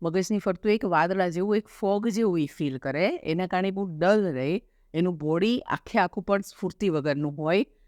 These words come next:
અને ઓવરવેઇટ ફીલિંગને કારણે એને કાંઈ રસ પડતો ન હોય. તો આ પણ ખાસ એવોઇડ કરવાની જરૂર છે કે બહારના નાસ્તા તો not allowed. ઘરના સૂકા નાસ્તા ક્યારેક ના છૂટકે આપવા પડે તો એ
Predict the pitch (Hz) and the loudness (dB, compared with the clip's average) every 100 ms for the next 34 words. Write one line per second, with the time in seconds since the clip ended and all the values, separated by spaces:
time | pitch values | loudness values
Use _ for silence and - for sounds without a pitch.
0 | _ - 185 202 - 185 196 190 190 196 | _ -2 -2 -2 0 0 0 0 0 0
1 | _ 196 175 202 185 202 196 185 170 175 | _ 0 0 -2 0 0 0 0 -2 0
2 | 190 220 - 180 190 185 175 165 160 160 | -2 -2 -2 -2 0 0 0 0 -2 -4
3 | - 135 131 139 139 135 143 160 196 _ | -8 -8 -8 -10 -10 -8 -4 -4 -4 _
4 | _ _ - 208 - 175 190 208 214 _ | _ _ -8 -8 -6 -4 -2 -2 -4 _
5 | 196 196 180 - 160 185 - _ _ _ | -2 -2 -4 -2 0 0 -4 _ _ _
6 | - 165 175 196 185 160 151 139 143 139 | -4 0 2 2 2 0 -2 -4 -4 -6
7 | 131 139 - 180 190 196 156 139 147 170 | -8 -8 -4 -2 0 0 0 -2 0 2
8 | 180 160 139 - 151 165 156 143 160 196 | 2 2 -2 -4 -6 -2 -2 0 2 0
9 | - - 143 139 190 311 - _ _ _ | 0 -4 -4 0 0 -2 -10 _ _ _
10 | _ - 156 175 202 202 190 165 156 143 | _ -4 0 2 2 0 -2 0 0 0
11 | 143 139 135 151 143 - 147 127 131 147 | -4 -6 0 0 0 -4 -6 -6 -6 -12
12 | - 143 156 - - 220 220 214 180 160 | -8 -4 -4 -2 -2 2 0 0 -2 0
13 | 165 160 165 | 0 0 -4